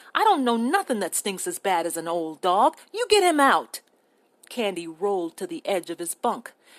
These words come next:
He reached over and patted the ancient dog, and he apologized. "I've been around him so much I never noticed how he stinks."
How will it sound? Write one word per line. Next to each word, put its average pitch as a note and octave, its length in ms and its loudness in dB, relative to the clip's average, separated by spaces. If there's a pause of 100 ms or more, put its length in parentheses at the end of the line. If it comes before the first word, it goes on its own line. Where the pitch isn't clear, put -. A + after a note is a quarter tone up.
He E4 180 0
reached B3 420 -4
over F3+ 260 -2
and F3+ 180 -12
patted F#3 400 -4
the - 160 -16
ancient E3 440 -10
dog, E3 340 0 (120)
and A3 120 -4
he B3+ 80 2
apologized. F#3+ 920 -4 (640)
"I've G#3+ 120 -8
been B3 140 6
around G#3+ 400 0
him G3+ 100 -4
so G3 240 0
much G3+ 360 -2
I F#3+ 100 -4
never G#3 280 -4
noticed A#3+ 460 -4
how D#3+ 160 -6
he C#3 100 -10
stinks." - 640 -2